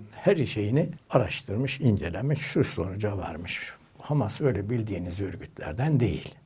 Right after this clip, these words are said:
Tipik bir terör örgütü de değil. Herhangi bir cihatçı örgütü." Yani bugünkü anlamıyla o zaman henüz işit falan yoktu ama bugünkü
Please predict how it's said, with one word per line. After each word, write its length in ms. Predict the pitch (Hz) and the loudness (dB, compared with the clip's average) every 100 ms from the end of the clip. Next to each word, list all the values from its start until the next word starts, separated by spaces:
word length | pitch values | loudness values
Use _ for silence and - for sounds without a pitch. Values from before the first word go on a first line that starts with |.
| - | 0
Tipik 440 | - - 123 - | 4 4 2 0
bir 120 | 110 - | -4 -2
terör 320 | 110 113 98 | 4 6 6
örgütü 500 | 98 92 87 - 113 | 4 0 -4 -2 0
de 160 | 90 | -2
değil. 300 | - 98 113 151 - | -2 -4 -4 -4 -10
Herhangi 580 | - 101 101 127 120 104 | -4 2 6 8 8 6
bir 180 | 104 92 | 2 2
cihatçı 600 | - 90 117 - 113 101 - - - | 0 4 2 2 2 2 -2 -10 0
örgütü." 400 | 98 98 - 98 | 2 2 -2 0
Yani 200 | 92 98 | 2 4
bugünkü 420 | 101 98 92 - | 6 4 2 2
anlamıyla 500 | 104 98 98 90 92 | 4 4 4 4 4
o 60 | |
zaman 260 | 104 95 98 | 4 4 4
henüz 420 | 92 104 104 - - | 6 4 2 -4 -4
işit 320 | - - 107 - | -2 0 0 0
falan 260 | 107 110 | 2 4
yoktu 420 | 117 151 156 - 180 | 6 6 6 4 4
ama 240 | 139 131 | 4 4
bugünkü 500 | 123 110 107 107 113 | 2 2 2 2 0